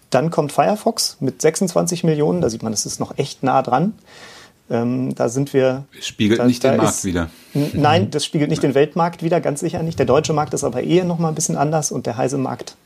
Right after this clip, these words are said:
Speaker 1: offensichtlich noch mal ein bisschen
Speaker 2: <laughs>
Speaker 1: anders. Und dann kommt Safari mit zwanzig Millionen. Da spielt halt mit rein, dass es auf I-O-S-Geräten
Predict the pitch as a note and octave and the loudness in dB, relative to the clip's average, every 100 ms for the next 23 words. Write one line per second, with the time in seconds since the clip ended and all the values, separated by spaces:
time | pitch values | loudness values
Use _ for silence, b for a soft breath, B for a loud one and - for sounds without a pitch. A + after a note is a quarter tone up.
0 | - B2+ - A#2 A#2 - G#2 - - D3+ | -4 -4 -2 -2 -2 -4 -6 -2 0 2
1 | - D3 C#3+ - C#3+ C#3+ - B B B | 2 0 -2 -4 -2 -6 -10 B B B
2 | B B B2 C3+ D3 B2+ A#2+ G#2+ B2+ D#3 | B B 2 2 2 2 2 0 0 2
3 | D#3+ C3 A#2+ - C3+ - D#3+ D3+ C#3+ C#3+ | 0 0 -4 -2 -2 -2 -2 2 2 2
4 | C#3+ D3 D3+ B B B B B B - | -2 -4 -6 B B B B B B -4
5 | A#2+ A2+ - C#3+ C#3 A#2+ A#2 A#2 G#2 A2 | -2 -2 2 2 4 2 2 -4 0 0
6 | A#2 A#2 - - - - B2+ - - A#2 | 0 -2 -4 -4 -4 -4 -6 -4 2 4
7 | B2+ - A#2 A#2+ A#2 B2+ | 4 0 -4 -4 -2 -6